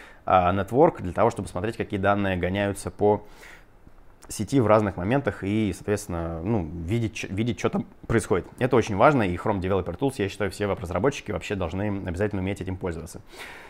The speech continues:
Терминальные утилиты Linux необходимы в разработке. А, дальше мы ещё поговорим про Linux, э, но здесь коротенько я просто приведу, м,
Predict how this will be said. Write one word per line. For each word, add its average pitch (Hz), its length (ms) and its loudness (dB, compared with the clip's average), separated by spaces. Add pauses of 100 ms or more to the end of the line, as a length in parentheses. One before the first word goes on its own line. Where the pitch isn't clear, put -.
(540)
Терминальные 143 460 6
утилиты 147 320 6
Linux 147 360 6
необходимы 117 460 4
в 107 40 4
разработке. 104 600 4 (320)
А, 101 580 6 (840)
дальше 139 320 6
мы 131 80 8
ещё 127 100 -2
поговорим 120 420 4
про 92 140 -2
Linux, 160 400 2
э, 95 340 4
но 123 260 4
здесь 139 360 0
коротенько 110 480 0
я 87 80 -2
просто - 220 -6
приведу, 101 460 0
м, 62 1160 -14